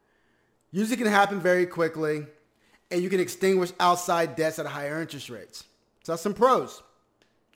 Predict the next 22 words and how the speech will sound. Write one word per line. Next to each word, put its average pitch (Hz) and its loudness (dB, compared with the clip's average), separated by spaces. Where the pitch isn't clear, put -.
Let's 202 -4
talk 262 2
about 226 -2
some 214 -4
cons. 185 -2
You're 220 4
limited 320 4
to 277 4
how 254 6
much 240 0
you 226 -8
can 208 -4
take 202 -2
out 170 2
in 165 -6
regards 160 0
to 147 -14
this 143 -10
loan, 139 -8
fifty 185 -2
thousand 170 0
dollars 147 -2